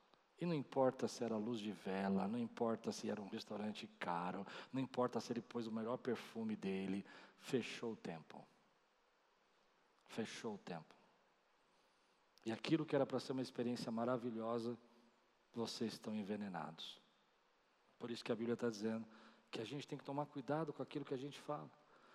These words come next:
Principalmente a gente que foi criado nesse ambiente crítico. Quem aqui foi criado num ambiente crítico aqui? Se você foi criado num ambiente crítico, você sabe o que eu tô dizendo. É difícil a gente se libertar disso. Só que isso não produziu nada na tua vida.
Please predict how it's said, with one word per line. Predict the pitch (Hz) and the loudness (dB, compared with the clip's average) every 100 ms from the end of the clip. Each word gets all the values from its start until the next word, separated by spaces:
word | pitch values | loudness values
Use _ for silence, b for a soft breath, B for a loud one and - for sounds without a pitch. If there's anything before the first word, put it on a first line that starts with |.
| B - | B 4
Principalmente | 196 - 185 151 139 170 - | 4 6 4 4 4 2 2
a | 135 | 0
gente | 117 113 165 190 - | 0 0 2 2 0
que | 151 | -2
foi | - 170 | 0 0
criado | - 135 156 156 | 4 4 6 2
nesse | 147 147 147 | 2 0 0
ambiente | 135 139 156 - | 2 2 2 -4
crítico. | - 135 165 175 - - - - _ _ _ _ - | 0 0 2 -4 -10 -16 -20 -20 _ _ _ _ -4
Quem | 214 202 | 2 4
aqui | - | 4
foi | 151 147 | 2 2
criado | 135 123 120 117 | 2 4 4 2
num | 117 | -2
ambiente | 110 110 - | 0 -2 -2
crítico | - 101 90 - | -6 -6 -6 -10
aqui? | 92 82 78 _ b b b b b b | -12 -12 -14 _ b b b b b b
Se | - | -2
você | 156 151 | 0 2
foi | 160 170 | 2 2
criado | 151 156 | 2 2
num | 151 | 2
ambiente | 165 - | 0 2
crítico, | 160 160 | 0 0
você | |
sabe | - 165 | 0 0
o | - | 0
que | |
eu | 175 | -2
tô | 175 | -2
dizendo. | 151 156 180 160 - - - _ _ _ _ - b b - | 0 0 0 -2 -8 -20 -20 _ _ _ _ -20 b b 0
É | 156 | 2
difícil | 175 - - 214 208 147 | 2 -2 0 2 2 0
a | |
gente | 143 151 | 0 -2
se | - | 0
libertar | 147 135 123 135 127 | 2 2 2 0 0
disso. | 113 127 139 - - - _ _ _ _ _ B B - | 0 -4 -4 -8 -14 -20 _ _ _ _ _ B B -2
Só | 196 | -2
que | - | 0
isso | 208 190 | -2 2
não | 196 | 2
produziu | 196 180 156 185 | 4 2 4 4
nada | 170 185 180 | 6 6 6
na | 175 | 4
tua | 175 185 165 | 2 4 2
vida. | 113 156 180 117 | 2 -2 0 -2